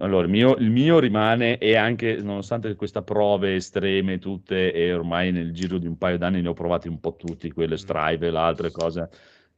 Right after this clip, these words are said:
Speaker 1: Street Fighter è proprio il, cioè, il mio è Street Fighter, punto,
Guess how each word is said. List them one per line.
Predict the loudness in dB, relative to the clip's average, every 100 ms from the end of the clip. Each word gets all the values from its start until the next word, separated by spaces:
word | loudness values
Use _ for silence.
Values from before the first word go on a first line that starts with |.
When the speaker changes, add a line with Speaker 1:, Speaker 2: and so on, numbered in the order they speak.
| _
Speaker 1:
Street | -18 -14 -6
Fighter | 0 2 2 0 -2 -4 -14
è | -10 -8
proprio | -8 -10 -10
il, | -8 -8 -10 -6
cioè, | -4
il | 0
mio | 4 4
è | 2
Street | -2 -6
Fighter, | -2 -2 -4 -14
punto, | -10 -8 -10 -16